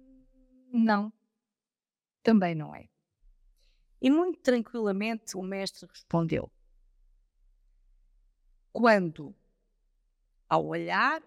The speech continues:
no rosto de um qualquer ser humano, reconheçam nele a vossa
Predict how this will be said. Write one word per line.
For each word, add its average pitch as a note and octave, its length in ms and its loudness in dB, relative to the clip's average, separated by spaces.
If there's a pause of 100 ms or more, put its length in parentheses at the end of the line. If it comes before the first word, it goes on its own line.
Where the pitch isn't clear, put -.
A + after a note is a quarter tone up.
(100)
no C4 140 -4
rosto F#3 520 -8
de F3+ 140 -6
um C#4+ 140 -2
qualquer C4+ 640 -6
ser D#4 500 -6
humano, E3+ 560 -2 (1400)
reconheçam G3+ 840 -2
nele E3 440 -4 (1040)
a D#3 100 0
vossa D3+ 580 -8